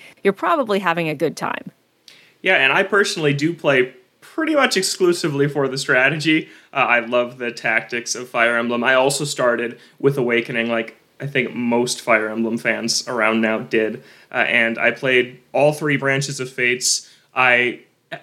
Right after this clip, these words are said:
Speaker 2: I had an unfortunate kind of save file situation with Shadows of Valentia where my save is, like, right before this really hard skirmish that I can't get out of, and I can't move
Speaker 1: Oh,
Speaker 2: anywhere else on the
Speaker 1: jeez.
Speaker 2: map, so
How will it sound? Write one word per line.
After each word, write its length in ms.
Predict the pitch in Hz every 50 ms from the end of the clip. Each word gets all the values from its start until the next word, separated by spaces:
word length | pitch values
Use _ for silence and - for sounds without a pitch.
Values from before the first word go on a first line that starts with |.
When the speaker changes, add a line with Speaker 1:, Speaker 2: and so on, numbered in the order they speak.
| _ -
Speaker 2:
I 100 | 151 165
had 180 | 190 202 202 185
an 80 | 170
unfortunate 800 | 156 151 147 - 180 175 180 175 - - 175 160 139 139 139 - -
kind 200 | - 165 151 147
of 80 | -
save 360 | - - - 147 147 147 147
file 280 | 143 156 131 131 127 127
situation 640 | 127 - 139 139 - 139 131 123 123 127 - - 135
with 100 | 123 123
Shadows 360 | - 139 123 120 120 127 123
of 80 | 127 113
Valentia 540 | 117 117 117 117 123 120 - 123 117 113 113
where 260 | 117 117 113 110 - - - - - -
my 160 | 131 131 127
save 520 | 131 - - - 143 143 143 156 170 165
is, 220 | 151 139 131 131 -
like, 200 | 127 120 117 - -
right 300 | 120 127 131 143 143 143
before 340 | 139 135 - 143 135 135
this 200 | 131 127 120 -
really 300 | 107 117 127 127 131 139
hard 240 | 139 143 139 131 131
skirmish 560 | - - - - 120 123 131 143 151 143 -
that 140 | - 127 113
I 60 | 110
can't 400 | 110 - - - 127 120 - -
get 140 | 139 135 -
out 220 | 117 113 123 131 147
of, 200 | 165 160 - -
and 100 | 127 117
I 60 | 120
can't 280 | - - 143 - -
move 100 | - -
Speaker 1:
Oh, 40 | 220
Speaker 2:
anywhere 280 | 226 226 240 269 240 214
else 140 | - - 196
on 80 | 190
the 60 | 190
Speaker 1:
jeez. 60 | 185 180
Speaker 2:
map, 300 | - 135 156 175 - -
so 320 | - - 131 120 120